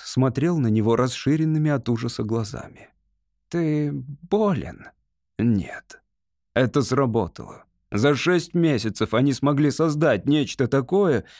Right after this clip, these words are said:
что позволило им стереть проклятых кератийцев с небес. Не знаю, каким стало теперь общество на Земле, я никогда этого не узнаю. Но я, по крайней мере, понял, что человеку опять позволили думать.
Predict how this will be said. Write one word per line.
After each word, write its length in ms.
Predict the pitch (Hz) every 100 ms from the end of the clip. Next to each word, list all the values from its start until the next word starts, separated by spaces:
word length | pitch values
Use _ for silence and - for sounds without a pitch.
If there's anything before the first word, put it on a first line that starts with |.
| -
что 200 | - 165
позволило 680 | 135 127 123 143 143 113 117
им 140 | 117
стереть 500 | 117 - 160 147 110
проклятых 520 | - 139 135 143 139 -
кератийцев 600 | 151 143 143 160 156 -
с 80 |
небес. 580 | 151 143 98 - - - _ _ _
Не 240 | - 123 135
знаю, 360 | 110 127 110 87
каким 320 | 131 123 123
стало 340 | - 131 113
теперь 280 | 101 110 120
общество 440 | 127 - 117 117
на 120 | 120 117
Земле, 460 | 131 135 185 - - - _ _
я 220 | 98 139 131
никогда 680 | 131 143 143 139 113 117
этого 240 | 98 92 95
не 140 | 107
узнаю. 540 | 110 101 92 - - - _ _ _
Но 160 | 104 117
я, 160 | 123 107
по 140 | 123
крайней 320 | 123 123 117
мере, 280 | 120 117 117
понял, 440 | - 165 107 87 - _ _ _
что 200 | - 135
человеку 720 | - 135 127 113 143 - - -
опять 520 | 123 - 117 85 -
позволили 600 | 123 104 113 120 110 120
думать. 800 | 110 101 110 85 85 - -